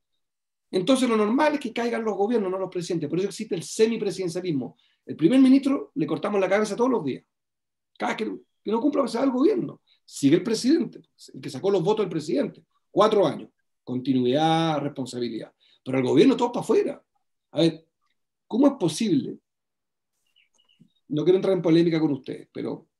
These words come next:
voy a usar un ejemplo más antiguo para no meterme con el actual gobierno. Hablemos del Transantiago. Es bien antiguo, así que eso va a doler menos. El dos mil seis, diez ministros se reúnen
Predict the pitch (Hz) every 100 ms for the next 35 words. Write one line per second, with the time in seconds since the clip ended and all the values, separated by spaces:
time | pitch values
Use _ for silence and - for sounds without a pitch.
0 | _ _ _ _ _ 139 - - _ _
1 | 139 147 143 170 151 160 160 156 156 143
2 | 170 139 147 151 160 160 147 143 135 -
3 | 147 127 110 - - 139 175 190 165 202
4 | 175 165 139 - - _ _ _ _ _
5 | _ - 170 214 220 - 127 120 143 131
6 | 143 139 143 139 127 - _ _ _ _
7 | _ _ _ _ _ _ - 151 190 254
8 | 269 - 233 240 - 139 175 302 277 254
9 | 254 269 - 156 147 151 254